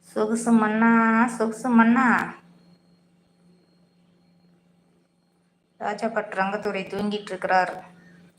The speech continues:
காலையில் மட்டன் சாப்பிட்டுக்கிட்டு. ம். அண்ணாவுக்கு, அக்காவுக்குலாம் ஃபர்ஸ்ட் கொடுக்குறனோ இல்லையோ, உனக்கு தாண்டா ஃபர்ஸ்ட்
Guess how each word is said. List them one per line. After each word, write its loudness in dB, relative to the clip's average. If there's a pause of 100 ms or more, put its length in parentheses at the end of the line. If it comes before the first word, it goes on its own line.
(380)
காலையில் -6
மட்டன் -4
சாப்பிட்டுக்கிட்டு. -4 (2000)
ம். -2 (3500)
அண்ணாவுக்கு, 0
அக்காவுக்குலாம் 4
ஃபர்ஸ்ட் -2
கொடுக்குறனோ -4
இல்லையோ, 4 (220)
உனக்கு -4
தாண்டா 0
ஃபர்ஸ்ட் -4